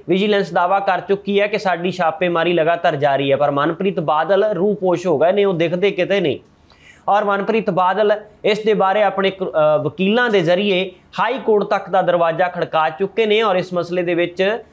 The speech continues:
ਸੁਣਵਾਈ ਵੀ ਹੋ ਸਕਦੀ ਹੈ। ਪਰ ਉਸ ਤੋਂ ਪਹਿਲਾਂ ਵਿਜੀਲੈਂਸ ਨੇ ਭਗੌੜਾ ਕਰਾਰ ਦੇਣ ਦੀ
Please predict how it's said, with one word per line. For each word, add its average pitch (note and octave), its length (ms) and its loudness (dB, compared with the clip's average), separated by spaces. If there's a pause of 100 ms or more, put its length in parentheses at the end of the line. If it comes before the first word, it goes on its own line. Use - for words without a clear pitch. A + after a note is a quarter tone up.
(140)
ਸੁਣਵਾਈ G3 420 0
ਵੀ G#3+ 200 0
ਹੋ F3 160 0
ਸਕਦੀ D#3+ 440 -2
ਹੈ। B2 40 2
ਪਰ D#3+ 180 0
ਉਸ F3 100 -2
ਤੋਂ F3 140 -2
ਪਹਿਲਾਂ G3 420 0 (300)
ਵਿਜੀਲੈਂਸ G3 520 0
ਨੇ F#3+ 340 0 (360)
ਭਗੌੜਾ G#3 380 2
ਕਰਾਰ G#3 360 0
ਦੇਣ F#3+ 240 2
ਦੀ G3 300 -2